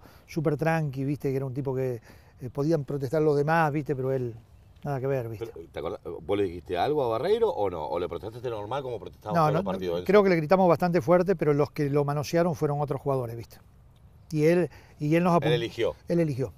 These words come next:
Speaker 2: Él eligió.
Speaker 1: Él eligió.
Speaker 2: Claro.
Speaker 1: Y ahí, ¿viste? Cuando nos fuimos de la cancha,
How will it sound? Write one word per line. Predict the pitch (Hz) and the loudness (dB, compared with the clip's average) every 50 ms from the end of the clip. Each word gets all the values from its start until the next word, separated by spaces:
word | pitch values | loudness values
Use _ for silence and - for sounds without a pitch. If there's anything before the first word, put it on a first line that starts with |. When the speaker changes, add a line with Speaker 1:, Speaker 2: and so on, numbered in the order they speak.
| - - - | -18 -20 -8
Speaker 2:
Él | - 107 110 | -6 -4 -4
eligió. | 104 92 87 - - - - | -4 -6 -10 -12 -18 -6 -4
Speaker 1:
Él | 170 160 | -2 0
eligió. | 156 143 123 104 120 - - - - - | 0 -2 -4 -6 -12 -14 -16 -20 -20 -12
Speaker 2:
Claro. | - - 71 - - - - - - - - - - - - - - - - - | -10 -10 -10 -10 -12 -20 -20 -20 -20 -20 -20 -20 -20 -20 -20 -20 -20 -20 -16 -8
Speaker 1:
Y | - | -4
ahí, | 131 139 151 165 | -2 0 0 2
¿viste? | 170 180 160 - 170 156 151 143 139 135 131 123 120 127 - - - - _ - - - - - - - - - - - - | 2 0 0 0 0 2 2 2 0 0 -2 -4 -8 -10 -14 -20 -20 -20 _ -20 -20 -20 -20 -20 -20 -20 -20 -20 -20 -14 -10
Cuando | 143 135 143 | -8 -6 -4
nos | 143 135 | -6 -4
fuimos | 123 160 156 160 | -4 -4 -2 0
de | 156 | 2
la | 160 160 | 2 2
cancha, | 147 160 160 170 156 - 165 147 139 120 120 | 0 0 -2 -4 -2 -2 -2 -2 -2 -2 -6